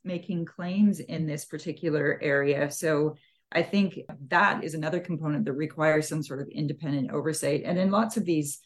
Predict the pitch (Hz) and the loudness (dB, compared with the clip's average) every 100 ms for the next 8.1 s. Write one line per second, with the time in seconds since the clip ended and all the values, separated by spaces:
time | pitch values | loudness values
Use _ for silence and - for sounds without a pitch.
0 | _ - 185 180 170 160 170 156 151 - | _ -8 -4 0 0 0 -2 -4 -4 -8
1 | - - 165 - 269 220 214 160 156 139 | -16 -2 2 4 6 6 4 -2 -4 -6
2 | 143 135 139 139 - - _ _ _ - | -6 -8 -8 -10 -12 -18 _ _ _ -12
3 | 175 214 214 180 180 180 143 151 165 190 | -4 2 2 2 -2 -2 -2 0 0 0
4 | - 180 175 170 160 - 175 190 156 156 | 0 0 0 2 2 2 0 2 -2 -2
5 | 160 151 156 160 147 143 - 165 175 143 | -4 0 2 2 2 0 0 2 2 2
6 | 143 147 135 147 135 151 147 143 - 143 | 0 -2 -4 -8 -4 -4 -4 -8 -6 -6
7 | 135 - _ _ _ - 156 - 147 151 | -6 -10 _ _ _ -4 -2 -2 -2 -2
8 | 151 | -4